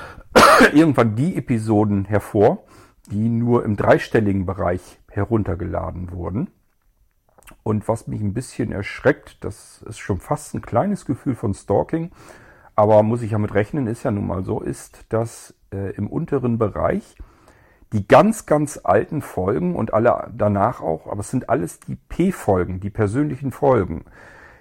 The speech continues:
die sind am häufigsten runtergeladen, also von den alten Folgen. Wenn man also guckt, was, ähm, hören sich die Leute im Irgendwasser an,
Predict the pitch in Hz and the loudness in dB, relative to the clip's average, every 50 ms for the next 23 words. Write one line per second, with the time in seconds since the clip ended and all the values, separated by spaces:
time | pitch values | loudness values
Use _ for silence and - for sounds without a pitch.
0 | - _ _ _ - 127 147 156 143 151 170 180 180 - - - _ _ _ - | -20 _ _ _ -4 -4 -2 -2 -2 -2 -2 -2 -2 -4 -10 -20 _ _ _ -2
1 | 123 120 120 120 123 127 127 131 - - - 117 123 - - 123 - - - 120 | 0 0 2 0 0 -2 -4 -8 -10 0 0 0 2 2 -2 -8 -8 -4 -4 0
2 | 113 139 139 - 104 95 98 95 90 92 101 107 113 104 107 117 104 - - 120 | 0 0 2 2 -2 -2 0 -2 0 0 2 0 0 0 -2 -2 -4 -2 -2 0
3 | 117 117 117 - - 127 135 - - - 107 95 - - 95 95 92 90 98 104 | 2 2 0 2 4 4 4 4 2 -2 -6 -6 -4 -6 -6 -4 -4 -4 -6 -2
4 | 104 120 113 117 120 113 107 101 110 - - 170 175 175 - - - _ _ _ | -2 0 2 2 2 0 0 -2 -2 -2 0 0 0 0 -4 -20 -20 _ _ _
5 | - - 104 110 117 117 - - - - - - - - - 107 107 107 107 107 | -14 -10 -2 0 0 0 0 -6 -16 -18 -18 -18 -18 -12 -8 -6 -6 -4 -4 -4
6 | 104 107 110 110 110 110 113 135 _ _ _ _ _ _ - 110 113 120 127 120 | -4 -4 -2 -2 -2 -4 -4 -6 _ _ _ _ _ _ -2 2 2 4 2 2
7 | 113 - - 113 101 104 101 117 131 - 123 120 113 117 - - - 113 - - | -2 -4 -4 -2 0 2 2 0 0 0 -2 -2 -2 -4 -10 -8 -6 -6 -4 -2
8 | 110 110 113 107 - - - - 92 - - 107 127 135 131 | -2 -2 -2 0 -2 -2 0 0 -2 0 2 0 0 0 -2